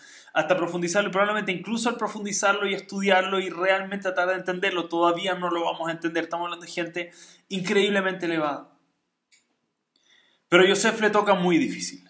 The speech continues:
En esta parashá a Yosef le toca un golpe tras otro, tras otro. Realmente se puede incluso sentir el dolor de Yosef. Yosef es el no querido de su casa. Termina siendo arrojado en un pozo,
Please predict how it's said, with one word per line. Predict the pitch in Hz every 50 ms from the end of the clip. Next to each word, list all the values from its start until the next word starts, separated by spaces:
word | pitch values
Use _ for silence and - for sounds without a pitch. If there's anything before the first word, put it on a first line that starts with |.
| _ -
En | 147 165
esta | 175 170 185 147
parashá | 156 160 156 151 - 165 160
a | 151
Yosef | 147 139 139 - 151 151 - -
le | 143 135
toca | 139 143 139 143 135 139 - -
un | 165 160 156 151
golpe | 143 143 139 143 143 147 147 139
tras | 139 - 147 143 139 139
otro, | 139 135 135 135 143 139 135 -
tras | - 139 127 127
otro. | 135 131 135 135 139 135
Realmente | 131 135 139 139 143 151 147 151 151 151 151 - 160 160 160 - - - - - - _ _ _ _ _ -
se | - 143
puede | 139 165 165
incluso | 165 170 175 165 165
sentir | 160 160 147 135 147 147 135
el | 139 135
dolor | 131 131 127 123 113 110
de | 107 101
Yosef. | 107 - - - - - - - - _ _ _ _ _ _ _ _ _ _ _ _ _ _ _ _ -
Yosef | 143 156 156 - 196 185 - 185
es | 175
el | 175 170 170 170 165 170 175
no | 196 185 190
querido | 180 165 170 180 180 170 160
de | 156
su | - - 156
casa. | - 156 143 - - - 143 - _ _ _ _ _ _ _ _ _ _ _ _ - - _ _
Termina | - 156 156 160 175 180 185 175
siendo | 175 - 180 185 180 180 175 190 185 165 - - -
arrojado | 156 160 156 165 160 - 180 180 180 180
en | 180
un | 180 175 165 -
pozo, | 180 180 165 165 - 185 175 170 170 - - _